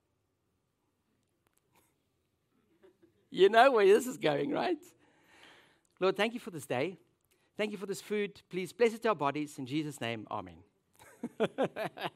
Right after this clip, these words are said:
Same prayer all the time. Right? And in and of itself, that's okay.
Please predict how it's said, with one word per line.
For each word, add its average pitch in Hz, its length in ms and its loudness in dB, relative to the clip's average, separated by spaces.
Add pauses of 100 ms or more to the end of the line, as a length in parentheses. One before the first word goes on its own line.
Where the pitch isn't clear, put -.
(1080)
Same 330 320 4
prayer 427 540 6 (560)
all 427 220 4
the 427 160 4
time. 349 540 2 (1600)
Right? 269 240 4 (280)
And 311 140 4 (120)
in 359 80 2
and 440 160 2
of 370 80 4
itself, 277 400 4
that's 392 240 4
okay. 302 420 2